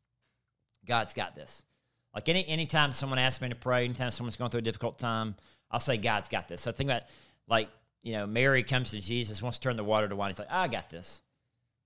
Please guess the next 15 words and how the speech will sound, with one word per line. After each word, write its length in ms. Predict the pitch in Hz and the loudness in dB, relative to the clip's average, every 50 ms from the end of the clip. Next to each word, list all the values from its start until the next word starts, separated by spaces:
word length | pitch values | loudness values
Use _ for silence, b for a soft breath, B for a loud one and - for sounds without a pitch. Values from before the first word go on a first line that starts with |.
| _ _ _ _ - | _ _ _ _ 0
Hey, 300 | 143 170 156 123 104 - - _ _ - | 0 2 2 2 -2 -6 -14 _ _ -8
I 60 | 120 | 0
got 140 | 117 135 123 | 0 0 0
the 60 | - | 0
fish 320 | - - - 156 151 - - | -4 -4 -2 0 0 0 0
and 80 | 147 | 0
the 60 | 143 | 2
loaves. 260 | 131 135 131 131 127 143 | 4 4 4 4 4 2
I 240 | 165 208 220 180 139 | 2 4 4 4 4
got 220 | 120 127 113 - | 4 2 0 0
this. 320 | - 120 107 107 - - - _ _ _ _ _ _ _ _ _ _ _ _ _ _ _ _ _ _ | -2 -6 -6 -6 -8 -14 -18 _ _ _ _ _ _ _ _ _ _ _ _ _ _ _ _ _ _
This 120 | - 120 - | -8 -4 2
guy's 240 | - 143 127 117 - | 6 6 6 6 6
thirty-eight 480 | - 143 139 135 135 135 135 131 131 127 | 6 6 6 8 8 8 8 8 8 6
years, 580 | 127 131 135 135 131 131 131 120 - - - | 4 4 6 6 6 4 2 -2 -6 -12 -14